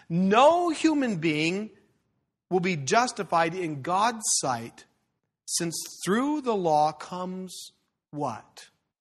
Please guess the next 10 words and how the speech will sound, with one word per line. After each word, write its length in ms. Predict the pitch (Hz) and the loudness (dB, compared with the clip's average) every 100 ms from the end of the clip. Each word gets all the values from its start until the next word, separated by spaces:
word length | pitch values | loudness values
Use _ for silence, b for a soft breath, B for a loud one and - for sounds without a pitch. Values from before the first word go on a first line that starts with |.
| _ _ _ _ _ _ B | _ _ _ _ _ _ B
A 80 | 226 | 0
way 360 | 175 147 156 208 | 2 4 4 4
to 100 | 160 | 2
work 300 | 135 175 - | 0 -2 -2
yourself 420 | 180 - 175 170 | -4 0 0 0
into 160 | 196 165 | -4 -6
the 80 | |
kingdom 280 | 139 208 208 | -6 -4 -2
of 120 | 180 | -2
God? 440 | 147 208 320 415 | 2 4 4 2